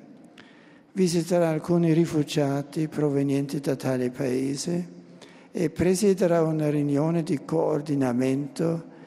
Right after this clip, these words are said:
delle istituzioni caritative cattoliche, alle quali la Santa Sede ha chiesto un particolare impegno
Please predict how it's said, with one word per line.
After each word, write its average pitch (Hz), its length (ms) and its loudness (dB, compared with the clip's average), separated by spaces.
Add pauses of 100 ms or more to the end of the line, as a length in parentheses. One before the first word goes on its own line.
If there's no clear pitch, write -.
(200)
delle 147 240 2
istituzioni 143 1400 -2
caritative 151 840 -4
cattoliche, 147 1000 -4 (540)
alle 175 380 0
quali 175 480 0
la 151 160 2
Santa 139 400 -4
Sede 151 380 -2
ha 135 80 -2
chiesto 151 800 -6 (440)
un 185 260 0
particolare 147 1040 0
impegno 139 840 0